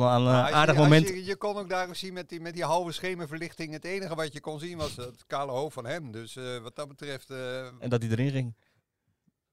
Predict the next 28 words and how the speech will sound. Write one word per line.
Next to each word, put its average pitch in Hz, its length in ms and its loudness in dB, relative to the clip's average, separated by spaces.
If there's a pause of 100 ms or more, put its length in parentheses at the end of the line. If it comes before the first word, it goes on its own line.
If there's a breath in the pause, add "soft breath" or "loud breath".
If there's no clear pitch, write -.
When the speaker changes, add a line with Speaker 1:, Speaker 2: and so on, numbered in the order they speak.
(1000 soft breath)
Speaker 1:
Nou 117 180 8
ja, 117 80 8
nee, 117 200 6
dat 113 120 6
was, 117 140 6
je, 127 160 0
weet 143 160 2
je, 156 100 0
je, 147 160 0
je 143 100 0
komt 170 180 -2
daar 156 100 0
al 127 160 2
aan, 160 340 6 (200)
eh, 120 260 2
en 120 120 2
dan, 113 320 4
eh, 107 540 0
dan 104 100 -4
hadden 113 220 4
ze 113 60 2
dat 113 80 2
al 113 120 4
zo 110 200 0
netjes 117 280 0
geregeld. 117 400 -2
Gewoon, 113 260 -6
eh, 110 260 0